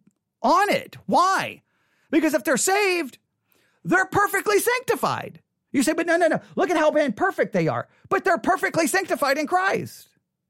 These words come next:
And you can't judge someone being in Christ based off their practical sanctification. What determines that they're in Christ is by faith.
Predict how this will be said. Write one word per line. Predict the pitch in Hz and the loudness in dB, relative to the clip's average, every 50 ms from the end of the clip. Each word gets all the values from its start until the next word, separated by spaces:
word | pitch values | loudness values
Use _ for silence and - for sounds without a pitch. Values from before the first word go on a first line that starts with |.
| _ _ - - 165 | _ _ -10 -4 -2
And | 214 285 | 0 2
you | 294 302 269 | 2 2 0
can't | - - 302 339 392 392 330 208 | 0 0 2 2 2 0 -2 -4
judge | 147 - 208 311 311 349 349 339 214 - | -4 -2 0 2 2 2 2 0 -2 -4
someone | - - - 294 311 311 294 285 269 254 202 | -2 0 2 2 2 2 2 2 2 2 2
being | - 330 302 294 277 262 | 0 0 0 0 0 0
in | 240 226 208 | 0 0 0
Christ | - 311 320 349 320 277 254 226 - - - - _ | 0 0 0 2 2 0 0 -2 -4 -10 -16 -8 _
based | - 277 302 285 - - | 0 0 0 0 -2 -2
off | 277 269 214 - | -2 -2 0 0
their | - 247 240 214 - - _ _ _ _ - | 2 2 2 2 0 -4 _ _ _ _ -12
practical | - - 277 - 220 - 294 233 - 262 262 | -6 -4 -2 -2 -2 -2 -4 -2 0 2 2
sanctification. | - - 269 262 214 - 214 254 240 - 294 - 403 392 - - - - - - 147 - _ _ _ _ _ _ _ _ _ _ _ _ _ _ _ _ - | 2 2 0 -2 -2 -4 -4 -4 -2 0 0 0 0 0 -2 -4 -4 -6 -6 -8 -16 -20 _ _ _ _ _ _ _ _ _ _ _ _ _ _ _ _ 0
What | - - - | 0 2 2
determines | - 285 208 - 294 311 320 294 240 | 0 -2 0 0 0 2 2 0 0
that | 240 247 - | 0 0 2
they're | 269 269 254 | 2 2 2
in | 247 226 | 2 0
Christ | - 320 330 359 370 330 - | 0 0 0 0 0 -2 -2
is | 277 214 165 | -2 -2 -2
by | 180 240 208 220 | 0 0 -2 -2
faith. | - - 415 427 - 196 151 - - - _ _ | -2 0 0 2 2 0 0 -4 -8 -16 _ _